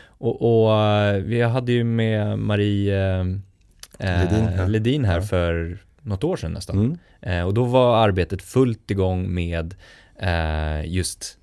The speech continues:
Speaker 1: den, den delen att, att hitta pristagarna för tjugonitton.
Speaker 2: Mm.
Speaker 1: Det här var i höstas, tror jag. Eh, eller jag tror pristagarna var nog klara kanske.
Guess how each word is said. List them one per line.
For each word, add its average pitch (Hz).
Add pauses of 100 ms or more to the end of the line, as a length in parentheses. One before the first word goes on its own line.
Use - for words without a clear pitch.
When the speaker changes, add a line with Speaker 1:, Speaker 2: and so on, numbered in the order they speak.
(140)
Speaker 1:
den, 85
den 92
delen 113
att, 85
att -
hitta 95
pristagarna 107
för 95
tjugonitton. 98
Speaker 2:
Mm. 95 (200)
Speaker 1:
Det 101
här 98
var 92
i 85
höstas, 92
tror -
jag. 101 (440)
Eh, 82
eller 98
jag 113
tror 120
pristagarna 131
var 123
nog 82
klara 92
kanske. 104